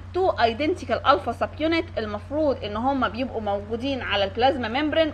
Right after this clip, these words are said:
ودول بيبقوا فيهم الجزء اللي بيمسك مع الانسولين، يعني انسولين بايندينج دومين، وتو ترانس ميمبرين بيتا سب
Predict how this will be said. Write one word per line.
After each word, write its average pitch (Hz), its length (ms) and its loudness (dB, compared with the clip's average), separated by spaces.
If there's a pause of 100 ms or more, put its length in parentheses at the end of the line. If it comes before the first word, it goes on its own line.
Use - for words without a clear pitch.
ودول 247 260 6
بيبقوا 240 220 0
فيهم 311 240 0
الجزء 269 440 0
اللي 247 100 -2
بيمسك 302 340 -2
مع 269 120 4
الانسولين، 269 480 0
يعني 180 280 -2
انسولين 294 320 0
بايندينج 269 380 2
دومين، 330 360 2 (840)
وتو 294 240 2 (160)
ترانس 302 300 0
ميمبرين 294 400 2
بيتا 269 320 0
سب 254 180 -2